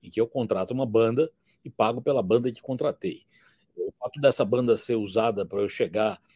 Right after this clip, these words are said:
até um provedor de conteúdo, ou pra chegar a um lugar onde tem fotografias, ou chegar a um lugar onde tem um outro colega pra conversar, isso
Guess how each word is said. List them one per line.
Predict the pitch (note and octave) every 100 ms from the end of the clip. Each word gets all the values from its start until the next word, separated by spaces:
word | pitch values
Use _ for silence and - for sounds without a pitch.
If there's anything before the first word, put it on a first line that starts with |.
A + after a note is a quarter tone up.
| _ -
até | F#2 A2+
um |
provedor | A2 G#2 G2 A2+
de | G#2+
conteúdo, | A#2+ G#2+ F#2 G2 C3 G2 F#2+
ou |
pra | - G2+
chegar | G#2+ F#2 G#2+
a |
um | G#2+
lugar | G2 G#2 G2+
onde | G#2 F#2+
tem | - G#2+ G#2+ F#2+ - -
fotografias, | - A2+ A#2+ B2 - C3 C#3 G2
ou | G2+ G#2+
chegar | A2+ A2
a |
um | A#2
lugar | A2 G#2+
onde | A2+ G2
tem | A#2+
um | A2
outro | A2+ -
colega | A2+ G#2+ A2 G2
pra | G2
conversar, | G2+ F#2+ - - C#3+ - _ - _
isso | F#2 - E3+ E3 B2 G#2 G2+ G#2